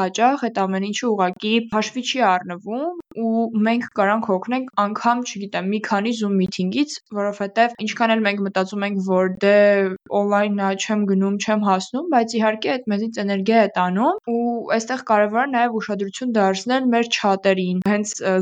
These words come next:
զանգերին ու մեյլերին, որովհետև ինձ թվում է, այստեղ ճիշտ կլինի կոնկրետ ինչ-որ ժամ որոշել, որ եթե դուք հեռավար եք աշխատում, կոնկրետ ինչ-որ գրաֆիկ չունեք, ֆրիլանս եք, այդ դեպքում ձեզ համար ինչ-որ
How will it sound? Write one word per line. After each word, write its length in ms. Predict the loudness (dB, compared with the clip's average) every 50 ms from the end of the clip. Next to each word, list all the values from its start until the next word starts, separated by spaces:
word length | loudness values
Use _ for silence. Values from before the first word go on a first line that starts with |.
| 2 2
զանգերին 760 | 2 2 2 2 2 2 2 2 2 0 -2 -4 -4 -4 -4
ու 140 | -4 -2 0 0 2
մեյլերին, 540 | 2 4 4 4 2 2 2 2 0 0 2 2
որովհետև 520 | 2 2 2 2 0 0 0 0 -2 -2 -4 _ _ -10
ինձ 140 | -8 -8 -6 -6
թվում 180 | -6 -2 2
է, 60 | 2 2 2
այստեղ 280 | 0 -2 -6 -8 -8 -8 -8 -8
ճիշտ 200 | -10 -10 -8 -6
կլինի 260 | -4 -2 -2 0 -2 -2 -2 -2
կոնկրետ 380 | -2 -2 -2 -2 -4 -4 -4 -6
ինչ-որ 300 | -10 -6 -6 -4 -4 -2 0 0
ժամ 240 | 2 2 2 0 -4 -4 -2 2
որոշել, 540 | 2 4 4 2 2 2 2 2 2 4 2
որ 180 | 2 2 2
եթե 200 | 2 2 0 0 0 0
դուք 120 | 0 0 0
հեռավար 340 | 0 2 2 2 2 2 2
եք 140 | 2 0 -2 -4
աշխատում, 580 | -4 -4 -4 -6 -6 -6 -4 -2 -2 0 2 2 2 2 0 -2 -2 -2
կոնկրետ 400 | -2 0 0 0 -2 -2 -2 -4 -6
ինչ-որ 220 | -4 -2 -2 0 2 2
գրաֆիկ 340 | 2 2 2 0 -2 -4 -2
չունեք, 400 | -4 -6 -4 -4 -2 -2 -4 -6 -8
ֆրիլանս 460 | -6 -4 -2 0 0 0 0 0 0 0 0
եք, 80 | 0 -2 -4 -2 -2
այդ 120 | 0 2 2
դեպքում 400 | 0 0 0 -2 -4 -2 0 0
ձեզ 200 | 0 0 0 0 -2
համար 260 | -2 0 0 0 0
ինչ-որ 220 | 0 0 -2 -2